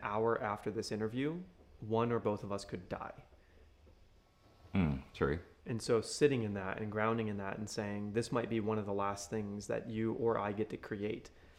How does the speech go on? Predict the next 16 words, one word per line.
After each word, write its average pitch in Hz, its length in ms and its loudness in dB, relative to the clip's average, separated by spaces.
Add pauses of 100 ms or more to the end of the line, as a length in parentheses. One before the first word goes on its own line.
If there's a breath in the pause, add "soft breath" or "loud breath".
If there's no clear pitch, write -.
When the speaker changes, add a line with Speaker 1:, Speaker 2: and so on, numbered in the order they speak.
Speaker 1:
to 110 100 -2
help 107 240 0
everybody. - 600 -4 (320 loud breath)
And 120 80 0
this 113 140 -2
may 117 120 2
be 110 160 0
one 107 140 0
of 98 80 -4
the 98 60 -4
last 101 280 -2
messages 101 520 -6
we 107 100 -4
get 98 200 -2
to - 80 -18
deliver. 104 520 -2